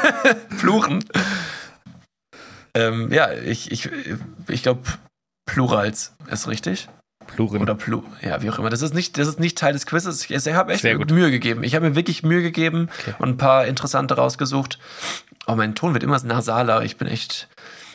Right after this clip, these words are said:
Speaker 1: bin nicht fit. Aber, ich, möchtest du ein Intro bauen? Möchtest du Intri bauen? <laughs>
Speaker 2: Ja, wie,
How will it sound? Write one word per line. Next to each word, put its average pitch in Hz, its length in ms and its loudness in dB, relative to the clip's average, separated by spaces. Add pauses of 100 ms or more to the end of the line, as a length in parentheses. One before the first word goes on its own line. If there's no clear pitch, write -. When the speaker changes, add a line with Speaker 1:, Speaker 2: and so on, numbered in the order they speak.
(140)
Speaker 1:
bin - 120 -12
nicht - 140 -6
fit. - 300 -10 (440)
Aber, 123 440 2 (840)
ich, 117 160 -2
möchtest 147 280 2
du 143 60 2
ein 123 40 0
Intro 117 260 0
bauen? 104 360 -2 (720)
Möchtest 135 400 0
du 135 140 2
Intri 139 480 0
bauen? 107 440 0
<laughs> 127 60 -2 (1900)
Speaker 2:
Ja, 104 200 2
wie, 110 240 2